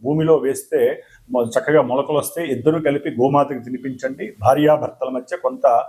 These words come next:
అనుకూలమైనటువంటి పరిస్థితులు కలుగుతాయి. కాబట్టి చేసే ప్రయాణాలందు ఇష్టత పెరుగుతుంది, దూర ప్రాంతాలకు వెళ్ళే అవకాశం ఉంటుంది, చేసే విషయాలలో లాభ ఆసక్తి కూడా ఉంటుంది.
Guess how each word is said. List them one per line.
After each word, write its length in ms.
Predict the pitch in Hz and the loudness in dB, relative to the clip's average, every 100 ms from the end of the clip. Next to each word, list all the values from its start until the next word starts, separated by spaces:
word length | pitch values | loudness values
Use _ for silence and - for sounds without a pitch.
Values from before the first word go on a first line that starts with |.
| - _ 120 | -10 _ -4
అనుకూలమైనటువంటి 800 | 151 165 160 151 139 131 123 120 | -2 2 2 2 -2 -4 -8 -8
పరిస్థితులు 580 | - 120 - 113 185 | -4 -4 -6 -6 -2
కలుగుతాయి. 580 | 226 113 113 110 104 98 | 0 2 2 2 0 0
కాబట్టి 640 | 95 - - 156 165 - 170 | -4 -16 0 2 2 2 2
చేసే 200 | 160 165 | 4 2
ప్రయాణాలందు 800 | 143 143 147 143 139 139 135 131 | 2 4 4 4 2 2 -2 -4
ఇష్టత 360 | 127 135 139 | -6 -4 -2
పెరుగుతుంది, 600 | 139 139 139 147 160 202 | 0 0 -2 -4 -4 -2
దూర 240 | 196 135 139 | 2 2 2
ప్రాంతాలకు 560 | - 131 131 131 131 | 0 -2 0 -2 -2
వెళ్ళే 180 | 127 127 | -2 0
అవకాశం 480 | 117 120 139 - 139 | 0 2 0 0 -12
ఉంటుంది, 460 | 139 - 151 180 175 | -12 -14 -12 -10 0
చేసే 280 | 139 135 151 | 0 2 0
విషయాలలో 540 | 131 110 139 135 139 151 | 0 -2 0 0 0 2
లాభ 320 | 113 156 131 | 2 2 2
ఆసక్తి 560 | 120 120 117 120 - | 0 -2 -4 -12 -14
కూడా 280 | 117 127 202 - - - 123 | -6 0 0 -2 -18 -16 -6
ఉంటుంది. 580 | 131 131 139 135 113 | -2 0 2 2 0